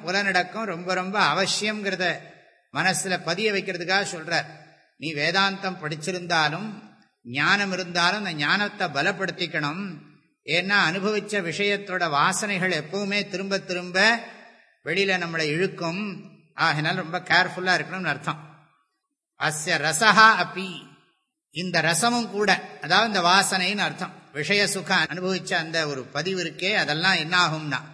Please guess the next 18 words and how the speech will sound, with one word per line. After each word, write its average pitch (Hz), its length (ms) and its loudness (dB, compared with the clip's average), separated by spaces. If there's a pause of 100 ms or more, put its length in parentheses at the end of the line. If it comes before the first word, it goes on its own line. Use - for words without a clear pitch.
(520)
பரம் 226 400 4
திருஷ்டுவா 190 560 0 (100)
நிவர்த்ததே. 156 1160 -4 (600)
அந்த 131 220 -8
பரமாத்மாவும் 202 1040 2
நானும் 190 500 0
ஒண்ணுங்கிற 214 400 -2
அந்த 180 260 2
ஞான 165 520 2
பலம் 170 400 2
ஏற்பட்டவுடன், 170 920 -2
இந்த 156 160 0
இடத்துல 196 240 -2
ஸ்தித 196 500 -2
பிரஜன் 180 340 -4
ஆன 175 340 4
பிறகுன்னு 180 420 0
அர்த்தம். 160 380 -4